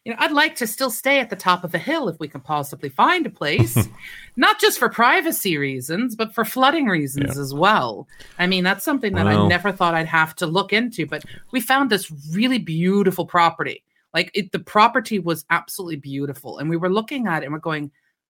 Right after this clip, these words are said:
Speaker 1: "Why is this house priced so low?" And it's because they were right by, like, the River Aire or something like that. And,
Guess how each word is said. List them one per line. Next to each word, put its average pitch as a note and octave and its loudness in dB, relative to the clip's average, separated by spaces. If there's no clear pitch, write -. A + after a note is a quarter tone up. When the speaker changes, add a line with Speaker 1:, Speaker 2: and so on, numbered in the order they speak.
Speaker 1:
"Why F3+ 4
is C4 -2
this G3 -6
house D#3+ -2
priced E3 -2
so B3 -2
low?" A2 -8
And G3+ 4
it's F#3+ -4
because A3 0
they G#3+ 4
were F3+ 0
right E3+ 0
by, F3+ 2
like, D#3+ -4
the E3 -2
River C#3+ -4
Aire C#3 0
or C3+ -6
something C#3+ -6
like C#3 -6
that. C3+ -6
And, D#3 -6